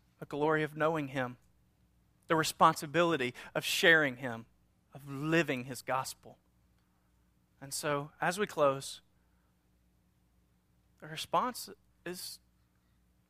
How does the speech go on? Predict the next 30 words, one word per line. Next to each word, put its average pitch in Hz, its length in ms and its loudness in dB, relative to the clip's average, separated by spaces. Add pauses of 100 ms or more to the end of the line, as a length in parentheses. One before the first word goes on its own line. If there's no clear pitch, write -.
(380)
be 165 120 -6
faithful. - 720 -8 (1300)
Repent. - 680 -6 (1160)
Turn 202 540 2 (100)
from 170 220 -2
your 156 140 -2
sin, 147 500 -2 (400)
your 160 80 4
unfaithfulness, 151 800 -2 (320)
and 143 120 -8
turn 147 240 -2
to 131 80 -8
him. 135 260 -6 (180)
Put - 220 0
yourself 214 380 2
on 175 80 0
a 170 80 -4
trajectory 160 720 0 (180)
to 185 100 -2
walk 156 460 4
with 147 220 -4
God 127 280 -6 (200)
and 143 140 -8
to 135 100 -6
love 139 400 0
him 113 240 -10 (840)
all 135 140 -8
of 135 120 -10
your 131 120 -4
life. 135 420 -6